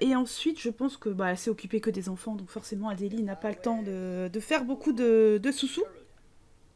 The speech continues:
Gaspard, on va lui vendre trois grenouilles également. Euh, voilà, vendre ici. Clac. Ensuite, on va vendre Christo. Des trucs qu'il a déterrés.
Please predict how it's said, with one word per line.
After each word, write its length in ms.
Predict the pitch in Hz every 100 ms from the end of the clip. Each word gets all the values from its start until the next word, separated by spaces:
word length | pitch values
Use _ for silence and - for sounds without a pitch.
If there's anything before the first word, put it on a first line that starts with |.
| _ - - - - -
Gaspard, 440 | - 311 302 320 302
on 20 |
va 120 | 294
lui 100 | 294
vendre 240 | 262 302 285
trois 240 | - 320
grenouilles 400 | 262 294 285 285
également. 920 | 254 269 269 262 294 302 302 302 302 - - - - - -
Euh, 340 | 220 220 220
voilà, 380 | 208 220 220 -
vendre 320 | 202 214 254 208 -
ici. 520 | 233 220 - 285 302 - - - -
Clac. 440 | 254 277 302 - 330 - - -
Ensuite, 400 | 302 320 - 302
on 60 | 277
va 100 | 269
vendre 260 | 262 247 220 - -
Christo. 640 | - 330 - - 262 247 - - - - 196
Des 180 | 269 277
trucs 360 | - - 311
qu'il 220 | - 277
a 60 | 277
déterrés. 1040 | 220 277 - 294 277 269 294 294 311 -